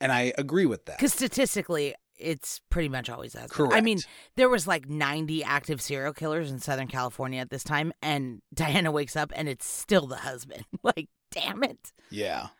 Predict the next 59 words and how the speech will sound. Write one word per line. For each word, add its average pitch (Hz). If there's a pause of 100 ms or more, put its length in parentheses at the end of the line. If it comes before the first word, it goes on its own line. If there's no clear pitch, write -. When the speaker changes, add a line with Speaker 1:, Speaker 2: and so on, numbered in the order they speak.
Speaker 1:
Yeah, 117
I 104
know. 92
Speaker 2:
Uh, 135
so 214
they 208
arrest 202
Kevin, 143
obviously. 127
They 180
arrest 165
him 190
on 147
one 170
count 220
of 185
murder, 147
one 151
count 185
of 165
attempted 175
murder, 139
and 127
two 180
counts 160
of 143
assault 139
with 123
a 139
deadly 123
weapon. -
Speaker 1:
And 120
rape. 98 (200)
Speaker 2:
No, 175
they 180
did 175
not 180
charge 151
him 147
with 131
the 110
rape. 110 (200)
I 147
don't 151
know 139
why. 120
Probably 185
'cause 139
the 151
murder. 123
Speaker 1:
Well, 135
in 127
seventy-nine, 113
I 104
think 110
it 101
was 92
more 92
like, 80